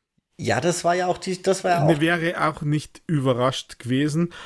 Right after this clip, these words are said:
Speaker 2: aber auf der anderen Seite, ja, so Sony, PlayStation ist in Japan ja hundert zu eins oder was weiß ich, Xbox, wenn er da quasi, kannst du nur an der Hand abzählen, wie viel da verkauft werden pro Woche. Ähm, also von daher,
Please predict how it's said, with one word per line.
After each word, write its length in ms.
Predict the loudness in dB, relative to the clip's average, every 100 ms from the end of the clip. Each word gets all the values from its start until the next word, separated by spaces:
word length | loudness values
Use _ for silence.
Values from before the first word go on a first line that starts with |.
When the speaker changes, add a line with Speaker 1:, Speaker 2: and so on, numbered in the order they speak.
| -4
Speaker 2:
aber 160 | 0 0
auf 100 | 2
der 100 | 0
anderen 200 | 0 0
Seite, 260 | -2 0
ja, 320 | 0 2 0
so 260 | -2 -6 -8
Sony, 440 | -6 -2 0 0
PlayStation 580 | 0 0 -2 -2 -4 -2
ist 120 | -2 0
in 80 |
Japan 520 | 0 -2 -2 -2 -2 -6 -18 _ _ -6
ja 300 | -2 -2 0
hundert 300 | 0 0 0
zu 140 | -4
eins 320 | -2 0 0
oder 180 | 0 0
was 220 | 0 -2
weiß 180 | -4 -4
ich, 480 | -2 -2 -2 -6 -10
Xbox, 380 | -14 -14 -10 -4
wenn 100 | -2
er 100 | -2
da 100 | -4
quasi, 500 | -4 -4 -2 -2 -4 -10 _ _
kannst 160 | _ -10
du 60 |
nur 80 | -4
an 80 | -2
der 80 | -2
Hand 180 | -2 -4
abzählen, 500 | -10 -4 0 0 0
wie 80 |
viel 140 | -4 -6
da 180 | -6 -6
verkauft 540 | -8 -14 -14 -14 -16
werden 140 | -18
pro 220 | -16 -18 -16
Woche. 280 | -14 -14 -14 _ _ _ _ _ _
Ähm, 800 | -4 -2 0 0 0 -2 -8 -16 -18
also 200 | -16 -14
von 220 | -8 -8
daher, 480 | -6 -4 -2 -2